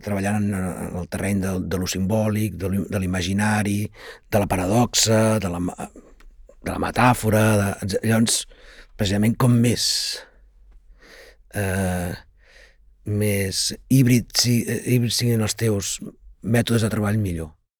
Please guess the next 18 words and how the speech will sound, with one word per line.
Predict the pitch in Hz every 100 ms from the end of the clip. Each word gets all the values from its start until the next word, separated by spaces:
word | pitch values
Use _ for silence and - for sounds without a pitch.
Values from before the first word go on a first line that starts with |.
| 807 807 807 - _ _
Clar, | 147 156 131
eh, | 127 120 110 101 - - - - - - - - - - - - _ -
de | 127 143
fet, | 165
podríem | 185 165 127
jugar | 131 139
molt | 143 160
amb | 110
to-, | 110 113
amb | 113
les, | - 120
amb | 113 113
tot |
això, | 113 - 104 104
no? |
Perquè, | 151 131 127
eh, | 139 117
utopia, | 151 147 139 107